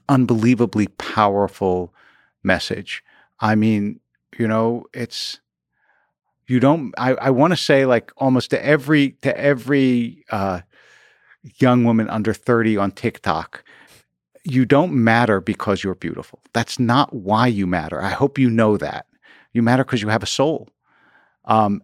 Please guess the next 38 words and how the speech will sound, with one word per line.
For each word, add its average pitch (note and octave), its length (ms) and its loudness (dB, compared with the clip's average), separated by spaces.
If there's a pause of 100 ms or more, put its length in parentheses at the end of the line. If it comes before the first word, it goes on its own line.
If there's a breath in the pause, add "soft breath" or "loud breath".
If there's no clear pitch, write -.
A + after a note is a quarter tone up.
and C3 180 0
to C#3 140 0
every C#3+ 400 2
young A#2+ 420 2
man B2 200 4
who's, G#2 200 -6
like, G#2+ 220 0
nihilistic A2 760 0
and G2 120 -4
doesn't G#2 320 -2
think G2+ 380 -2
and G#2 160 0
just - 260 0
thinks A2 260 0
that G#2 140 2
if G2+ 140 -4
they A2+ 100 2
make G#2+ 200 0
enough G#2 220 0
money, G#2 380 2
their G2 280 0
life G2 320 -2
will G2 80 -2
be G2 140 -2
fine, A2 360 0
I G2+ 60 0
wanna A#2+ 180 -4
say C#3 160 0
the C3 100 0
same B2+ 240 0
thing, C#3+ 320 -4
which - 200 -10
is A#2+ 260 -8
really, B2 480 0 (420 loud breath)
that's - 280 -2
not, B2 200 2
ultimately C#3 600 2
you G#2+ 240 -2